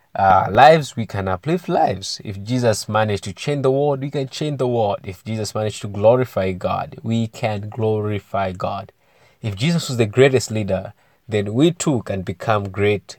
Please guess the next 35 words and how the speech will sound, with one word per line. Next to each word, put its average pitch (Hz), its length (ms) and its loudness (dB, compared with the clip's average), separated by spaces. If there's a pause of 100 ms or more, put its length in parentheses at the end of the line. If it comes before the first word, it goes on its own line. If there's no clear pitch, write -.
(120)
leaders. 98 560 -10 (440)
So 156 240 -2 (260)
Jesus 165 380 0
was 120 140 -2
given 127 320 0
to 113 100 -8
become 107 420 -6
the 113 120 -4
benchmark 120 920 0 (600)
of 104 200 0
living. 95 480 -2 (540)
Whatever 156 500 2
was 104 260 0 (140)
given 123 400 -2
to 107 120 -6
Jesus 107 340 -2
Christ, - 420 -4 (120)
by 139 140 -2
the 131 200 -4 (140)
power, 123 500 6
the 101 260 -4
hope, 104 520 4 (840)
and 110 160 0
the 123 80 4
leading 135 300 2
of 107 100 4
the 107 80 0
Holy 117 200 2
Spirit, 104 520 -8 (140)
we 120 140 -2
can 107 300 2
grow 131 300 4
in 110 260 -6
that 113 160 6
height 98 460 -2